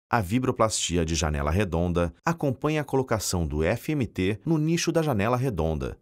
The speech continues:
para tratamento da perda auditiva condutiva e mista. O F M T também pode ser colocado em diferentes estruturas vibratórias da orelha média,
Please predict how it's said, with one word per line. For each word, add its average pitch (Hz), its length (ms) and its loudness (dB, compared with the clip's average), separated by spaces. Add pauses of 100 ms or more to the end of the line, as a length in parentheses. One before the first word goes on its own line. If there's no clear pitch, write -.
(160)
para 90 160 2
tratamento 90 640 -2
da 101 120 2
perda 113 420 0
auditiva 123 720 0
condutiva 135 1040 -2
e 175 80 2
mista. 78 540 0 (920)
O 120 180 4
F 107 220 0
M 80 140 0
T 98 260 0
também 113 360 -2
pode 123 240 0
ser 123 160 0
colocado 104 560 0
em 107 40 2
diferentes 104 580 -2
estruturas 113 600 0
vibratórias 107 720 0
da 101 100 4
orelha 82 360 4
média, 92 440 2